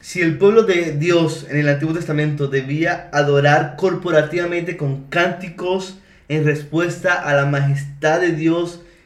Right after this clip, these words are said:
y sus hechos poderosos, ¿cuánto más nosotros, que conocemos de manera más gloriosa cuán grande es su santidad, amor y poder para salvarnos? Conocemos la historia del pesebre, la cruz,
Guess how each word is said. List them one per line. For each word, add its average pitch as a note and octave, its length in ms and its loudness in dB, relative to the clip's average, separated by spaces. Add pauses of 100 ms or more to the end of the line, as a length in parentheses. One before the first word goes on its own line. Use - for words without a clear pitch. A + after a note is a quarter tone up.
y D3 100 -6
sus C#3+ 200 -2
hechos D3 200 -2
poderosos, D3+ 720 0 (840)
¿cuánto F3 220 0
más F#3+ 160 2
nosotros, F#3 500 -6 (360)
que C3+ 140 -10
conocemos C#3+ 480 0
de D#3 60 -2
manera C#3+ 280 0
más D#3 220 0
gloriosa D3 680 -2 (340)
cuán D3+ 180 -2
grande D3+ 500 2
es C#3 80 -4
su D3+ 100 -8
santidad, C3 760 -2
amor B2 380 -8
y C3 40 -8
poder B2 460 -8
para B2 220 -2
salvarnos? C3+ 600 -4
Conocemos D3+ 460 -4
la D3 80 0
historia D#3+ 420 0
del D3 100 2
pesebre, C3+ 640 -4 (200)
la A2+ 160 -8
cruz, C#3+ 420 0